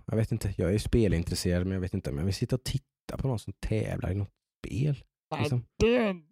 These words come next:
Speaker 2: det har ju mina besök på DreamHack ändrat helt, kan jag
Speaker 1: Ja,
Speaker 2: säga.
Speaker 1: och samma här.
Speaker 2: Det är ju verkligen, man bara, "Oj, jävlar vad det var kul att kolla på live
Speaker 1: Ja,
Speaker 2: e-sport",
Speaker 1: alltså,
Speaker 2: liksom.
Speaker 1: verkligen chockerande roligt, alltså.
Speaker 2: <laughs> Ja, det är ju
Speaker 1: Jag,
Speaker 2: bra.
Speaker 1: jag har ju, det har ju förändrat helt hur jag konsumerar.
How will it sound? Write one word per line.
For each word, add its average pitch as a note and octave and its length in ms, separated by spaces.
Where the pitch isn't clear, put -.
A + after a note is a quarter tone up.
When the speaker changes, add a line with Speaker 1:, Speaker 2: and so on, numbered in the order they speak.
Speaker 2:
det G#3 60
har G3+ 120
ju E3 300
mina D3 500
besök A3+ 440
på F3 140
DreamHack D#3+ 580
ändrat E3 400
helt, - 440
kan - 140
jag D#3+ 80
Speaker 1:
Ja, F#2+ 140
Speaker 2:
säga. - 240
Speaker 1:
och C#3 280
samma G#2 280
här. F#2+ 200
Speaker 2:
Det E3 80
är F3 140
ju F3+ 100
verkligen, F3 480
man E3 140
bara, C#3 200
"Oj, - 180
jävlar D4 440
vad - 140
det - 100
var F#3 120
kul F3+ 320
att F3 60
kolla - 240
på E3+ 140
live E3+ 140
Speaker 1:
Ja, E3 480
Speaker 2:
e-sport", E3 400
Speaker 1:
alltså, F#3 180
Speaker 2:
liksom. G3 180
Speaker 1:
verkligen C3+ 320
chockerande C#3+ 840
roligt, - 480
alltså. - 160
Speaker 2:
<laughs> F3 40
Ja, F3 140
det F3 60
är F3 40
ju F3+ 120
Speaker 1:
Jag, A#2+ 140
Speaker 2:
bra. A#2+ 100
Speaker 1:
jag A#2+ 80
har D#3+ 100
ju, E3 100
det C#3 140
har D#3 80
ju D#3 80
förändrat C3+ 440
helt F#3+ 560
hur C3+ 40
jag G2+ 180
konsumerar. G2 600